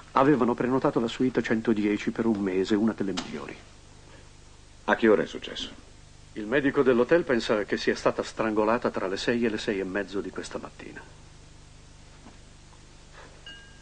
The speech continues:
Speaker 2: Era il tipo che si aggira nei sotterranei, la signora Clark?
Speaker 1: Oh, no.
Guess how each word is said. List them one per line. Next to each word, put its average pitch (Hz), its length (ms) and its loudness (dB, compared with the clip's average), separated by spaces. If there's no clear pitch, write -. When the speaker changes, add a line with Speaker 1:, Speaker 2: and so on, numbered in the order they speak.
Speaker 2:
Era 95 220 4
il 85 80 2
tipo 92 260 0
che 82 100 -8
si 85 120 -6
aggira 82 280 0
nei 82 120 0
sotterranei, 85 580 2
la 62 80 -8
signora - 320 -14
Clark? - 180 -6
Speaker 1:
Oh, 110 320 4
no. 64 200 -18